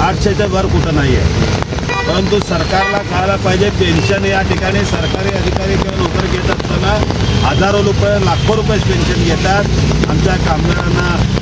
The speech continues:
हजार, हजार रुपयाच्या आतमध्ये पेन्शन मिळतो आणि अनेक दहा वर्षापासून पेन्शनसाठी लढतात.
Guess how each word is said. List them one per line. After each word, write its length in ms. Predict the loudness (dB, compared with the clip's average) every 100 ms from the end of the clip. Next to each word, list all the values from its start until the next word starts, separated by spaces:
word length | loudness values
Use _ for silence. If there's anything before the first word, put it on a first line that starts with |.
| -2 0 0 0 0
हजार, 300 | 0 0 0
हजार 520 | 0 0 2 0 0 0 2 2
रुपयाच्या 480 | 2 0 0 -2 0
आतमध्ये 320 | 0 2 0
पेन्शन 360 | 0 2 2 2
मिळतो 440 | 2 2 2 2 0 0 2 2
आणि 120 | 2
अनेक 420 | 0 0 0 0 0
दहा 200 | 2 0
वर्षापासून 680 | 0 0 0 0 0 0
पेन्शनसाठी 680 | 0 0 0 0 -2 -2 0
लढतात. 420 | 0 0 2 0